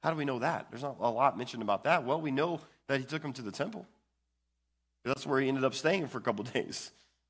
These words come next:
They had to go back and get him. When all the priests and everything were amazed at his wisdom and learning from a twelve-year-old Jesus at the time.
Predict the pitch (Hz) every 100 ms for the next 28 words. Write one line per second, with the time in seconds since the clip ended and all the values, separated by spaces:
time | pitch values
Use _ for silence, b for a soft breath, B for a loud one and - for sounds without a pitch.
0 | _ _ _ _ _ _ 123 123 127 127
1 | 123 127 180 110 - - _ _ _ _
2 | _ _ - 123 131 135 127 147 139 127
3 | 127 123 120 120 113 120 131 135 - 117
4 | 123 107 101 147 92 87 - _ _ _
5 | _ _ _ _ _ - 120 127 139 123
6 | 110 127 110 92 - _ _ 151 151 120
7 | 90 95 - 123 120 - - - 92 -
8 | -